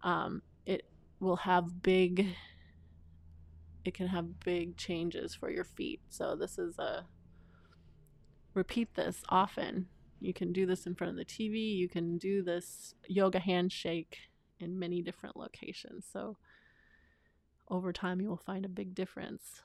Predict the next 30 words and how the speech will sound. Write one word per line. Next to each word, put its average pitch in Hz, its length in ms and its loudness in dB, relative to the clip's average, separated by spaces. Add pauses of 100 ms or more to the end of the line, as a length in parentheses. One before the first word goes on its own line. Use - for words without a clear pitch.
in 233 80 -14
spreading 202 460 -6
your 190 100 -6
toes 185 400 -6
apart. - 720 -12 (140)
And 185 160 2
this 175 220 -2 (160)
wideness 196 600 2
in 180 120 2
your 175 160 0
feet 208 420 -4
will 175 160 -2
really 185 320 0
make 190 220 -4
a 185 60 -6
difference 185 720 -14
in 180 220 -4
the 196 80 -8
contact 190 640 -12
you 196 80 -10
make 196 400 -12 (140)
in 190 200 -2
the 196 60 -6
ground, 185 480 -8
on 170 180 -2
the 190 60 -2
ground, - 640 -8 (260)
on 190 80 -8
the 196 80 -8
floor. - 320 -12